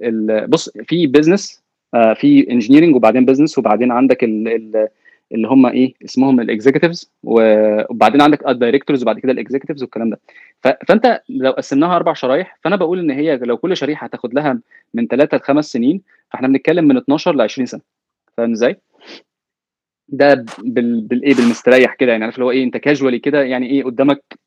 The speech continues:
قدامك مثلًا ايه، تيم كوك يخلص، وبعدين يجي بعديه واحد تاني، ممكن ال-، ال-، يعني مثلًا ستيف جوبز، تيم كوك، واحد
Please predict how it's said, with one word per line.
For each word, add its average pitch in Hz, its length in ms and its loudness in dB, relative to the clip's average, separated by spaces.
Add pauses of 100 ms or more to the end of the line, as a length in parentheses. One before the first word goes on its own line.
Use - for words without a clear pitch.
(100)
قدامك 143 320 0
مثلًا 135 380 0
ايه، 143 160 2
تيم 139 120 0
كوك 139 200 -6
يخلص، 143 380 -2
وبعدين 120 220 -2
يجي 127 180 0
بعديه 120 200 2
واحد - 140 -4 (100)
تاني، 151 200 -2
ممكن 147 380 -2 (260)
ال-، 120 240 -10
ال-، 120 160 -10 (500)
يعني 123 200 -2
مثلًا 139 240 2
ستيف 131 240 0
جوبز، 135 420 0
تيم 147 120 4
كوك، 170 240 0 (360)
واحد 143 280 0